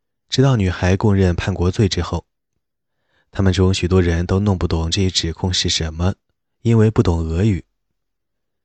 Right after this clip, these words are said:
他们上了军事法庭，再一次使用俄语，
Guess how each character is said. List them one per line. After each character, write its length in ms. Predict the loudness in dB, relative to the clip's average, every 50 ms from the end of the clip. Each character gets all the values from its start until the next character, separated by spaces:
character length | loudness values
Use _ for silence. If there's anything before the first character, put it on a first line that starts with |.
| _ _ _ _ _ _ _ _ _ _ _
他 100 | 0 2
们 160 | 4 4 4
上 180 | 4 2 2 2
了 120 | 2 2
军 140 | 2 0 0
事 160 | 0 0 -2
法 200 | -2 -2 -4 -6
庭， 380 | -6 -6 -6 -6 -6 -6 -6 -8 _ _ _ _ _ _ -2
再 160 | 0 2 2
一 120 | 2 0
次 260 | -2 -2 -2 0 0 0
使 160 | -2 -2 -2
用 160 | -2 -2 -2
俄 200 | -4 -2 0 0
语， 180 | 0 0 -2